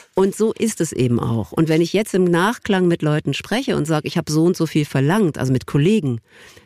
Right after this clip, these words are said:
die ähnliche Kaliber sprechen, die sagen, "Ja, aber das ist doch ein Witz. Das ist ja weniger, also es ist ja ungefähr die Hälfte von dem, was ich nehmen würde." Und dann, und dann fühlt man sich ja noch doppelt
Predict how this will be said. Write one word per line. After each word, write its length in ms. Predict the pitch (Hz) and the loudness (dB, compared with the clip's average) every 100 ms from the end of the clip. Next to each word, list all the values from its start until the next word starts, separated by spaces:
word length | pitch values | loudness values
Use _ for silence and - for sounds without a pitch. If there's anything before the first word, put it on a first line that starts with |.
| _ | _
die 120 | 160 | -2
ähnliche 840 | - 147 165 165 147 143 127 127 - _ _ - | 2 2 4 2 0 0 0 0 -2 _ _ -2
Kaliber 440 | 147 147 147 123 | 0 2 0 0
sprechen, 420 | - - 123 - | -4 -2 -2 0
die 80 | 151 | 0
sagen, 260 | 127 120 113 | 0 0 0
"Ja, 140 | 107 | -2
aber 120 | 104 | -4
das 140 | 110 123 | -4 -4
ist 160 | - | -2
doch 200 | 120 - - | -4 -4 -8
ein 140 | - | 0
Witz. 380 | 156 - - - _ _ _ - | 0 0 -8 -16 _ _ _ -12
Das 120 | - | -2
ist 120 | 165 160 | 0 0
ja 140 | 135 | 0
weniger, 400 | 151 196 185 165 | 2 2 2 0
also 100 | - | 0
es 60 | 170 | -2
ist 60 | |
ja 60 | 202 | 0
ungefähr 240 | 220 220 | 0 0
die 80 | 190 | 0
Hälfte 380 | 165 208 311 254 | 2 0 0 -4
von 180 | 226 208 | -2 0
dem, 160 | 190 | 0
was 140 | 175 - | 0 -2
ich 220 | 277 - | -2 2
nehmen 360 | 202 170 151 127 | 2 4 2 0
würde." 400 | 123 123 104 143 _ _ - - - - _ _ _ - | -2 -2 -4 -8 _ _ -16 -14 -14 -18 _ _ _ -2
Und 160 | 185 | 0
dann, 280 | 202 233 247 - - - | 2 0 -2 -6 -20 -4
und 160 | 180 180 | 0 2
dann 100 | 185 | 2
fühlt 200 | 240 220 | 0 0
man 100 | 185 | 0
sich 140 | 175 | 0
ja 100 | 175 | 0
noch 160 | 156 - | -2 -2
doppelt 520 | - 320 349 190 - | -6 -4 -4 -4 -8